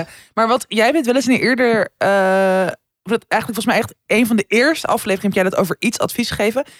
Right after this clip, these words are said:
Speaker 2: dat je een vraag terug moet stellen.
Speaker 1: Ja.
Speaker 2: En dat vind ik in dit soort situaties, dat is gewoon, dat blijft me altijd bij.
Speaker 1: Ja.
Speaker 2: Dat doe ik nu ook veel vaker.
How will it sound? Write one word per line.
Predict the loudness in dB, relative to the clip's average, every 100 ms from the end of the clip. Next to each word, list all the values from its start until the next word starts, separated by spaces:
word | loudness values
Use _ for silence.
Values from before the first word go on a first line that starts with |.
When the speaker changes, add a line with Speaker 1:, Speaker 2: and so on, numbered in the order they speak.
| _
Speaker 2:
dat | -2
je | 0
een | -2
vraag | 0 -2 -2
terug | -6 -4
moet | -6
stellen. | 0 2
Speaker 1:
Ja. | 2 0 -6 _
Speaker 2:
En | 2 4
dat | 4 2 0 -6 -6
vind | 2 2
ik | 2
in | 2 4
dit | 4 2
soort | -2
situaties, | -2 -2 2 2 2 -2 -4
dat | -4
is | -2
gewoon, | 0 0 0
dat | 0
blijft | 2 0 2
me |
altijd | 0 2
bij. | 2
Speaker 1:
Ja. | 2
Speaker 2:
Dat |
doe | 2
ik | 2
nu | 0
ook | 0
veel | 2 2
vaker. | 4 0 2 2 2